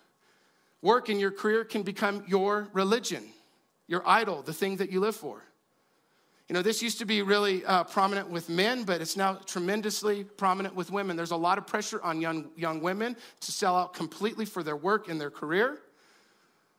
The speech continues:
And here's the, the message that comes, that you have to prove yourself, and you have to keep proving yourself and keep proving yourself, 'cause you never rest, 'cause it's never enough.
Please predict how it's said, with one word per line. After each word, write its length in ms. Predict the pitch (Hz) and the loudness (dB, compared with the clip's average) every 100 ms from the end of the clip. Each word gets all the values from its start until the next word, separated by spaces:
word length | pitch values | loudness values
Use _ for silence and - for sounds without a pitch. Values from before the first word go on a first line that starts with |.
| _ - | _ -12
And 80 | 143 | -4
here's 220 | 170 151 | -4 -2
the, 240 | 165 151 147 | -2 -4 -4
the 80 | |
message 400 | 160 185 185 160 | -2 0 -2 -6
that 120 | 147 - | -10 -2
comes, 300 | 190 254 196 | -2 0 -4
that 60 | |
you 60 | 156 | -6
have 120 | 156 | -8
to 80 | - | -8
prove 320 | - 214 254 | -4 -2 -2
yourself, 560 | 277 262 262 269 262 - | -4 0 0 0 -4 -6
and 120 | 165 | -4
you 40 | 156 | -4
have 100 | - | -8
to 80 | |
keep 280 | 160 - 240 | -12 -8 -8
proving 360 | - 170 147 143 | -2 -2 -2 -8
yourself 440 | 123 - 127 127 | -8 -8 -8 -8
and 120 | 151 143 | -14 -4
keep 220 | 226 208 | -4 -2
proving 300 | 180 156 143 | -4 -4 -8
yourself, 360 | 131 - 135 | -8 -6 -8
'cause 220 | - 151 151 | -8 -10 -8
you 60 | |
never 340 | 151 175 214 196 | -2 0 0 0
rest, 360 | 160 151 - | 0 -4 -8
'cause 160 | - 131 | -14 -16
it's 140 | 123 | -10
never 280 | 151 151 143 | -4 -4 -4
enough. 360 | 131 117 - | -8 -12 -16